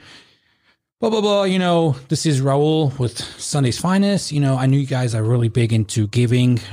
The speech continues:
uh, you know, for s-, in the city. And I was wondering, you know, if you guys would maybe s-,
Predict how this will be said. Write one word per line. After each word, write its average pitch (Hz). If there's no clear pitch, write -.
uh, 110
you 117
know, 113
for -
s-, 113
in 135
the 107
city. 160
And 113
I 120
was 117
wondering, 113
you 117
know, 107
if 110
you 120
guys 110
would 104
maybe 110
s-, -